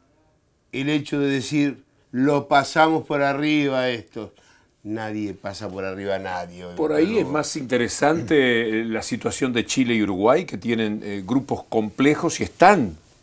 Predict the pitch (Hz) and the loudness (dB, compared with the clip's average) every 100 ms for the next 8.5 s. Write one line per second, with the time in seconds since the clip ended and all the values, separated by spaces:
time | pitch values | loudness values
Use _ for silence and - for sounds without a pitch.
0 | _ _ _ _ 110 117 120 113 123 127 | _ _ _ _ -2 4 4 4 0 2
1 | 131 127 120 - 117 110 113 - 120 110 | 2 2 -2 0 0 0 -2 4 6 6
2 | 113 127 - - - - 123 123 160 156 | 4 0 -4 -16 -20 -4 -2 0 2 2
3 | 151 127 127 110 127 120 123 156 143 131 | 0 -4 -4 -2 0 0 2 0 0 -2
4 | 117 139 131 120 95 117 98 92 90 90 | -2 0 -2 -4 -6 -4 -4 -2 0 2
5 | 123 127 190 190 _ _ - 135 135 165 | 2 2 -2 -4 _ _ -8 -2 0 0
6 | - 139 151 170 214 214 208 220 226 _ | -2 -6 -4 -2 -2 -2 -2 -4 -6 _
7 | _ _ _ _ _ - 160 202 202 214 | _ _ _ _ _ -10 -6 -4 -2 0
8 | 170 135 107 110 | 0 0 -4 -14